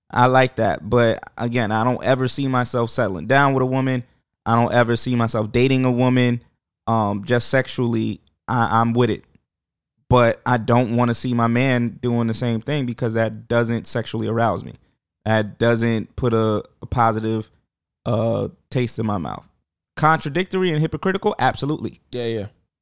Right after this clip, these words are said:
Speaker 1: But in terms of sexual spectrums,
Speaker 2: Right.
Speaker 1: it makes sense.
Speaker 2: Yeah.
Speaker 1: So, um, let's jump into politics and get the fuck up outta here.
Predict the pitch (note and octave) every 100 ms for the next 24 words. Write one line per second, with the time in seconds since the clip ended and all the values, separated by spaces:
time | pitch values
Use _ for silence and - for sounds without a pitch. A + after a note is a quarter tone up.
0 | _ B2+ C3 B2 C#3+ C#3 C#3+ B2+ C3 -
1 | D3 - D3+ C#3+ C#3 - D#3+ - G#3 A3+
2 | - A#2 G#2+ B2 C#3 G3 D#3 - - _
3 | G#2+ B2 C#3 _ _ _ _ _ - A#2+
4 | - _ _ _ _ _ C#3 D#3 D#3 D#3
5 | F3 F3 G#3 F3+ - F#3+ F#3+ F3 F#3+ D#3+
6 | D#3 D3+ D#3+ - - E3+ E3 E3 E3